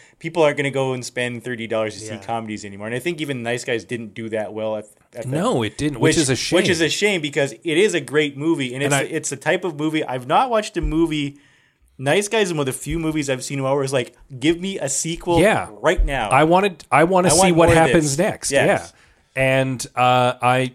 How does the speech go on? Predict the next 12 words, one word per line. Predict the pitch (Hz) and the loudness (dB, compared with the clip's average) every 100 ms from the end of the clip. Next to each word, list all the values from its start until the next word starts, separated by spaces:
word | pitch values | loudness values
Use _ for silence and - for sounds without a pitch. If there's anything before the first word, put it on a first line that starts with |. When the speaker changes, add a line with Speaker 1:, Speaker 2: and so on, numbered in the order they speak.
| - | -2
Speaker 3:
I'm | 127 135 113 | 0 0 -2
disappointed | 143 151 143 - 147 175 110 90 | -2 0 -2 -4 -4 -4 -4 -8
that | 101 95 95 | -8 -10 -10
that | 120 107 117 | -8 -2 -2
will | 110 | -2
probably | 104 127 131 120 117 | 0 4 4 2 0
never | 110 110 104 | -2 -2 -6
come | - 120 | -4 -6
to | 107 | -6
fruition. | - 98 98 107 - | -10 -10 -8 -10 -10
Speaker 1:
Yeah. | 123 120 | -2 0
Speaker 3:
But | 110 | -2